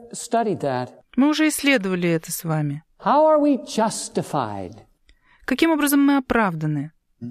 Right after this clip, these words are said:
Speaker 1: Please understand that in the Greek, the word righteous and justified is really the same word.
Speaker 2: Пожалуйста, поймите, что в греческом оригинале слово «праведный» и слово «оправданный» —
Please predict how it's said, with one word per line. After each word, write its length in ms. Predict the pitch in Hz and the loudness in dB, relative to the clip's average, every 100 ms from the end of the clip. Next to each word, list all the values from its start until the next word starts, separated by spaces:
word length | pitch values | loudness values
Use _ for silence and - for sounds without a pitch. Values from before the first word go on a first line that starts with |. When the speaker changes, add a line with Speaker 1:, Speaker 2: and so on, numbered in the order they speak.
| - | 0
Speaker 1:
Please 260 | 294 330 277 | 2 2 2
understand 640 | 254 233 - 240 220 180 | 2 0 -2 -2 0 0
that 100 | 175 | 0
in 160 | 190 160 | 0 0
the 80 | 143 | 0
Greek, 600 | 117 233 262 131 - - - - | 0 2 2 0 -6 -18 -20 -8
the 180 | 131 180 | 0 2
word 520 | 156 208 285 277 254 - - | 4 4 4 2 0 -6 -8
righteous 720 | 151 151 247 302 - 165 151 | -2 0 2 0 0 -2 -2
and 240 | - 180 160 | -4 -2 0
justified 760 | 202 294 285 196 - 151 143 165 | 2 0 0 -2 0 0 0 -2
is 220 | 151 107 | -2 0
really 320 | 175 226 151 | 0 2 0
the 140 | 147 | -2
same 360 | 156 302 277 196 | -2 0 0 2
word. 360 | 285 330 123 - - - - - - | 2 2 0 -6 -18 -18 -14 -14 -4
Speaker 2:
Пожалуйста, 340 | 269 311 302 269 | 0 2 0 2
поймите, 480 | 269 269 294 - | 2 4 2 2
что 260 | 254 - 254 | 0 2 0
в 80 | 208 | 2
греческом 600 | 233 262 240 - 233 214 | 0 0 0 0 0 2
оригинале 640 | 208 196 208 233 269 214 | 0 0 2 2 2 0
слово 400 | - - 247 220 | -2 0 0 0
«праведный» 580 | - 233 262 254 196 180 | 0 0 2 2 0 0
и 100 | 190 | -2
слово 320 | - 240 226 | 0 0 0
«оправданный» — 680 | - 208 - 254 254 202 | -2 -2 0 0 0 0